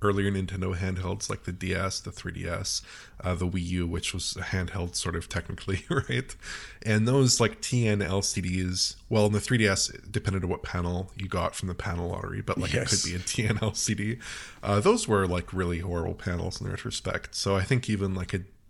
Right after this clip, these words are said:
Speaker 1: sort of semi-decent I P S panel on the Switch two before being upgraded to an oled a couple of years later, it's not the worst thing in the world, especially for, like, really bright games that don't depend on having really deep dark contrast.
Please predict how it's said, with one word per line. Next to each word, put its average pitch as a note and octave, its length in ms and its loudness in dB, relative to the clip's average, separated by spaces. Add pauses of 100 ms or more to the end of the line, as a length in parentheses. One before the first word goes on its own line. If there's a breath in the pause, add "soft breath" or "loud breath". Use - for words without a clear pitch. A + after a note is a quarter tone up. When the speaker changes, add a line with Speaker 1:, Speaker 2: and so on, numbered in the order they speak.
(240)
Speaker 1:
sort A#2 240 2
of F#2 100 0
semi-decent F#2 640 0
I F#2+ 140 -2
P - 160 -6
S F2 140 0
panel F2+ 280 -2
on F2+ 140 -2
the F#2 140 -4
Switch - 400 -4
two F2+ 400 -4 (280 loud breath)
before G2+ 280 0
being F#2 160 -4
upgraded F2 420 -4
to - 140 -10
an - 60 -6
oled F2 360 -4
a F2+ 60 -4
couple - 280 -6
of F2 60 -2
years F2 180 -4
later, F#2 280 -2 (280 loud breath)
it's - 140 0
not A3 140 2
the - 40 0
worst G#2+ 300 2
thing G#2+ 80 -2
in G#2+ 40 -2
the G#2 60 -2
world, G#2 160 -2
especially E3 380 -2
for, - 200 0
like, F#2+ 200 -2
really A2+ 220 0
bright G2 360 0
games G2+ 360 -2
that - 100 -10
don't G2 160 -4
depend F#2 420 -4
on F2 260 -2
having F2+ 540 -2
really F2+ 240 -2
deep F#2+ 300 -6
dark F#2 240 0
contrast. G2 680 -2